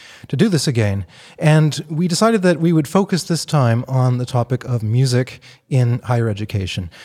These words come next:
which is a topic that I know is of tremendous importance to a lot of people who are following the podcast and my YouTube channel. In fact,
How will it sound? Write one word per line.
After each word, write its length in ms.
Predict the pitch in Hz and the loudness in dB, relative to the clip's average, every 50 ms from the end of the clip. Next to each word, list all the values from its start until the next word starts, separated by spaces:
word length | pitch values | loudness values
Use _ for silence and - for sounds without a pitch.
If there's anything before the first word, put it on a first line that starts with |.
| - - - | -14 -4 -2
which 160 | 135 139 - | -2 0 0
is 80 | 151 139 | 0 -2
a 60 | 151 | 0
topic 400 | - 170 175 175 - 170 147 143 | 2 2 2 4 2 0 -2 0
that 160 | 151 135 - | -2 0 0
I 80 | 131 127 | 2 2
know 260 | 143 165 170 151 147 | 4 6 6 4 4
is 240 | 143 143 131 117 139 | 2 0 -2 -2 0
of 220 | 135 127 120 - | 0 -2 -2 -2
tremendous 500 | - - 131 135 139 151 165 147 131 - | -4 -4 -2 0 2 2 2 2 0 -2
importance 480 | 131 123 - - 131 123 123 117 113 - | -4 -6 -4 -2 -2 -2 -2 -6 -8 -8
to 140 | - 127 120 | -8 -6 -4
a 40 | 123 | -2
lot 240 | 120 120 123 127 | 0 0 0 0
of 120 | 127 - - | -2 -4 -4
people 360 | - 120 - 120 113 113 104 - | -4 -4 -2 -2 -2 -2 -2 -4
who 80 | 135 | -6
are 60 | 123 110 | -6 -2
following 400 | - 139 135 131 127 117 117 113 | 0 0 2 2 2 0 -2 -4
the 60 | 110 | -4
podcast 640 | - 110 107 107 - 120 120 131 165 - - - - - - - - - - - | -2 -2 -2 -2 0 -2 0 0 -2 -4 -6 -12 -16 -20 -20 -20 -20 -20 -10 -4
and 160 | - 120 110 | -2 0 0
my 100 | 107 107 | 2 2
YouTube 260 | 127 160 - 170 143 | 0 0 0 -2 -2
channel. 360 | - 143 117 98 95 98 - - - - - - - - | 0 2 2 2 0 -2 -6 -8 -14 -20 -20 -20 -6 -2
In 140 | 147 143 127 | -2 0 4
fact, 280 | - 156 147 143 - | 4 4 4 2 -2